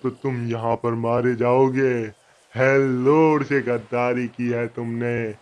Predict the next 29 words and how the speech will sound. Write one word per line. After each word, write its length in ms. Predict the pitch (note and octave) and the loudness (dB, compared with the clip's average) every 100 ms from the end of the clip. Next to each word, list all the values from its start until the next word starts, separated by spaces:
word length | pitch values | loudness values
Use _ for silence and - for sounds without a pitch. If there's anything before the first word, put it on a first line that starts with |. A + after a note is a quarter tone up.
| _ _ - | _ _ -6
और 220 | A#2 G#2+ | -4 -4
हेल 280 | G2+ B2+ B2 A#2 | 0 2 2 4
लॉर्ड 360 | C#3 D3+ D3+ C3+ | 6 6 4 2
से 100 | C3 C3 | 0 -2
गद्दारी 480 | B2 - C3 C3 | -2 2 2 2
की 120 | B2+ B2 | 0 -2
सिर्फ 640 | C3 B2+ A#2+ - - - | 0 0 -2 -20 -12 2
एक 320 | C#3 C#3 B2+ | 6 6 4
ही 60 | C3 | -2
सजा 280 | B2 B2 B2 B2 | -2 2 4 4
होती 320 | A#2+ A#2+ B2 | 4 2 2
है 540 | C3 C3 C3+ B2 A2+ G#2+ _ _ _ - | 4 6 4 4 0 -6 _ _ _ 2
गोकू, 680 | B2+ A#2+ B2+ C3+ B2+ A#2+ A2 _ _ _ - | 2 4 2 4 6 4 0 _ _ _ -6
सजाए 600 | - B2 B2 B2 B2 B2 A#2+ - _ _ | -2 0 2 2 4 2 -2 -6 _ _
मौत। 840 | A2 A#2 B2 C3+ C3 B2+ A#2+ G#2+ G#2 _ _ A2+ | -8 0 4 6 6 4 0 -2 -8 _ _ 0
अब 340 | B2+ B2+ B2 | 4 4 2
तुमको 640 | - B2+ A#2+ B2 B2+ B2+ A#2+ - - - | -2 -2 0 2 2 2 -2 -10 -16 -2
यहाँ 340 | B2 B2+ B2+ A#2+ | 2 4 2 2
पर 340 | B2 A#2 A#2+ - - _ - | 0 0 -2 -6 -20 _ -4
मौत 440 | A#2 C3 C3+ C3 | 2 6 6 6
ही 80 | C3 | 0
मिलने 360 | B2+ B2+ B2+ B2+ | -2 -2 0 2
वाली 360 | B2 A#2+ A#2+ B2 | 4 2 2 2
है, 480 | A#2+ A#2+ A#2 A2 G#2+ _ _ _ | 2 2 0 -4 -12 _ _ _
और 520 | A2 A2+ A2+ A2+ A#2 A2+ - - | -4 0 0 0 -2 -6 -16 -4
इंसाफ 640 | C#3+ D3+ D3 C#3+ C#3 C3 - | -2 -2 2 4 4 2 -2
की 100 | B2 | -4
तो 140 | B2 | -2
तुम 180 | A#2 A#2+ | -2 -4